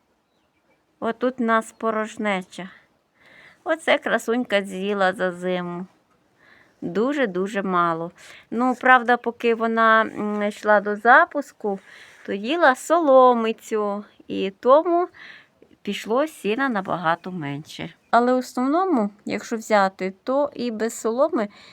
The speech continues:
сіна вистачило б. І даже можна використовувати на підстилку.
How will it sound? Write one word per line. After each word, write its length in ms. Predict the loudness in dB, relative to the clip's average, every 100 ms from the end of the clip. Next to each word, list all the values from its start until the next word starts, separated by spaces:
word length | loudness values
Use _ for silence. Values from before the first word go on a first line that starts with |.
| _
сіна 440 | -20 -6 -2 0 0
вистачило 720 | -2 -4 -6 -8 -6 -6 -6
б. 160 | -8 -20 -20 -20 -20 _ _ _ _ _ -10
І 180 | -6 0
даже 340 | 2 2 2
можна 420 | 0 0 0 -2
використовувати 840 | -4 -6 -6 -6 -2 0 0 -2 -4
на 140 | -4
підстилку. 840 | -6 -10 -16 -8 -6 -6 -8 -16